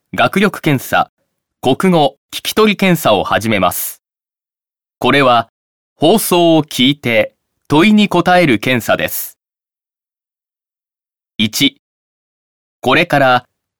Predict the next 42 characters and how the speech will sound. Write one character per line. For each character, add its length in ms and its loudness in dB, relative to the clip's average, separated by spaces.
鈴 320 0
木 80 -10
さ 160 2
ん 80 2
が 160 2
高 340 0
橋 60 -6
さ 180 -2
ん 120 -2
に、 260 -2
テ 100 -2
レ 120 2
ビ 120 2
番 240 4
組 180 2
で 140 0
見 140 2
た 260 2
映 220 0
像 240 2
に 160 0
つ 160 -6
い 100 -2
て 180 -2
伝 340 -2
え 20 -2
て 160 0
い 100 2
る 140 2
場 100 2
面 220 0
と、 340 -4
そ 160 -2
れ 120 2
に 160 2
関 280 0
連 220 2
し 120 -10
た 180 0
問 320 0
い 80 2
を 260 0